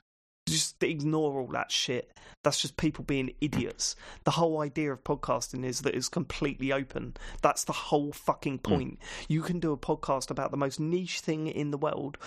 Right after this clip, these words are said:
Speaker 1: or you could do a podcast of you and your mates talking about what was in the news this week. You know, that's the beauty of it. The more podcasts, the better. The more, uh,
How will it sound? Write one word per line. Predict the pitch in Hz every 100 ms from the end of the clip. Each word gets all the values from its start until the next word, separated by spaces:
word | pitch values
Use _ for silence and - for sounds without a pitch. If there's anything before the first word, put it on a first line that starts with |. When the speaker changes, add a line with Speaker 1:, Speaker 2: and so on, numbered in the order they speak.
| - - -
Speaker 1:
or | 147
you | 139
could | 165
do | 151
a | 143
podcast | - 143 156 143 -
of | 135
you | 143 143
and | 147
your |
mates | 147 143 - -
talking | 143 127 - 131 131
about | 131 143 135 -
what | 139 139
was | 135
in | 135 131
the | 135
news | 151 139 -
this | 120 -
week. | - - - - - - - -
You | 143
know, | 139 151 - -
that's | 160 - -
the | -
beauty | 135 156 156 - 127
of | 120
it. | 123 - - -
The | -
more | 147 190 180
podcasts, | 147 127 - 123 117
the | -
better. | 147 143 - 143 135 - - -
The | 147
more, | 147 156 143 135 - _ -
uh, | 123 120